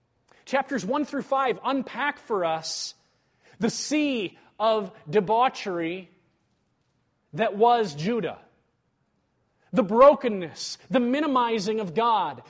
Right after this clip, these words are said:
the minimizing of his holiness. And Isaiah's transformation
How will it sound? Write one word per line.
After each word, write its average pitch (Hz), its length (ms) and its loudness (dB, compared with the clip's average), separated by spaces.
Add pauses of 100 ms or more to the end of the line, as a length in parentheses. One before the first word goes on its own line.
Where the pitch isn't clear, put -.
(100)
the 254 80 4
minimizing 240 760 0
of 214 100 -6
his 202 140 -6
holiness. 214 880 0 (1300)
And 254 260 0
Isaiah's 214 1200 -2 (180)
transformation 202 1300 -6